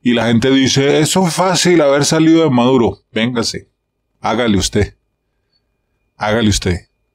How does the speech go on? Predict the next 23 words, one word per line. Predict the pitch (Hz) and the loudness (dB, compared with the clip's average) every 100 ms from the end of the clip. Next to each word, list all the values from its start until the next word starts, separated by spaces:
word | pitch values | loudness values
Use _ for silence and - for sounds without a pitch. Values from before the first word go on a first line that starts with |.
| _ _ _ _ | _ _ _ _
Hágale | - - 202 | -6 -2 -2
usted. | - 90 _ _ _ _ _ _ _ _ - | -4 -14 _ _ _ _ _ _ _ _ -4
Bien, | 147 143 _ _ _ - | -2 -2 _ _ _ -6
me | 139 | -2
despido. | 147 - 190 156 101 - - _ _ _ - | -2 0 0 0 -2 -14 -20 _ _ _ -8
Hasta | 107 101 | -8 -4
aquí | 113 127 131 135 131 | -4 0 0 0 0
la | 123 107 | 0 0
información | 101 117 117 110 156 | 0 0 0 0 0
y | 160 | 2
no | 131 | 2
olvides | 123 135 117 | 2 2 2
visitar | 107 104 95 123 | 0 -2 -2 0
autodidactamillonarios | 123 101 110 104 117 113 113 107 104 107 117 113 | -2 0 0 2 0 -2 0 2 2 0 0 0
punto | 110 101 107 | 0 0 0
com | 139 160 | 0 2
si | 143 123 | 2 2
deseas | 107 101 135 147 135 | 2 0 0 0 0
generar | 113 104 107 120 | 0 0 0 0
ingresos | 117 117 120 117 107 | 0 0 0 0 0
desde | 101 95 | 0 -2
tu | - | -4
casa. | 104 269 - | -4 -2 -4